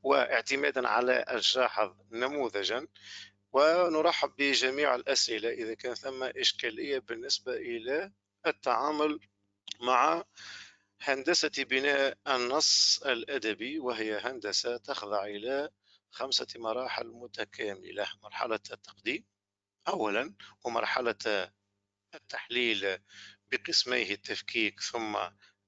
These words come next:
التحليل ثانيا، ثم نصل ثالثا إلى النقد وإبداء الرأي في النص داخليا وخارجيا، ثم رابعا مرحلة التأليف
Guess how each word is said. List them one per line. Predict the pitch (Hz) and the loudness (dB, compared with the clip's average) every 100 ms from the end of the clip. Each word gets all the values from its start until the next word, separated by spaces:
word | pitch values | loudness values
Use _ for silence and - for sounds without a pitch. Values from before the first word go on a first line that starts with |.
| - | -14
التحليل | 143 - - 110 107 | -14 -6 -6 -2 -4
ثانيا، | - 123 113 101 107 160 _ _ | -2 -2 0 -2 -2 -4 _ _
ثم | - 131 123 | -8 -4 0
نصل | 143 208 123 - 117 107 | -2 -2 -2 0 0 -2
ثالثا | 120 113 98 104 | 0 0 0 -2
إلى | 113 120 104 107 127 - - - - | -4 -4 -2 0 0 -2 -12 -12 -6
النقد | 120 135 - 127 | -2 -2 -2 -2
وإبداء | 117 101 123 117 | -2 0 2 2
الرأي | 110 120 110 | 4 2 0
في | 107 | -2
النص | 107 156 - - - _ _ _ - - - - _ _ | 0 2 2 0 -6 _ _ _ -20 -18 -18 -20 _ _
داخليا | 147 143 135 131 127 110 98 | 0 0 0 0 2 2 0
وخارجيا، | 120 110 - 113 104 95 110 120 151 _ _ | -2 -2 2 2 2 2 2 2 0 _ _
ثم | - - 143 143 220 - _ _ _ _ - | -10 -2 -2 -2 -6 -8 _ _ _ _ -2
رابعا | 139 139 117 107 120 160 - _ _ - | 2 4 4 4 4 0 -8 _ _ -6
مرحلة | 120 110 127 123 113 - - _ 185 | -2 0 2 0 0 -4 -8 _ -2
التأليف | - - - - 104 127 - - | -2 -2 -4 -2 0 0 -2 -6